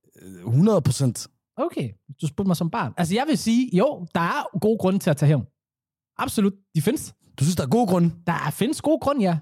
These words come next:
Speaker 2: Jeg siger ikke, gå ud og hævn dig på alt, men om der er gode grunde, selvfølgelig. Hvad mener du?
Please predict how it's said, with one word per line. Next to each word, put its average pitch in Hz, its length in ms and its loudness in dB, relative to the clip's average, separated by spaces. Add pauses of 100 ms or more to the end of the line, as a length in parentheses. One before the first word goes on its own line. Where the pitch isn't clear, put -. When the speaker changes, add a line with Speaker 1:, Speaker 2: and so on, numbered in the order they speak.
(260)
Speaker 2:
Jeg 196 120 2
siger 269 120 -2
ikke, 254 60 -8
gå - 80 4
ud 277 60 6
og 208 60 4
hævn 202 200 4
dig 95 220 -4
på 196 60 2
alt, 190 300 0
men 165 340 2
om 160 140 0
der 160 80 0
er 151 60 2
gode 254 220 0
grunde, 190 240 0
selvfølgelig. 180 680 0 (160)
Hvad 170 100 0
mener 170 280 2
du? 82 120 -14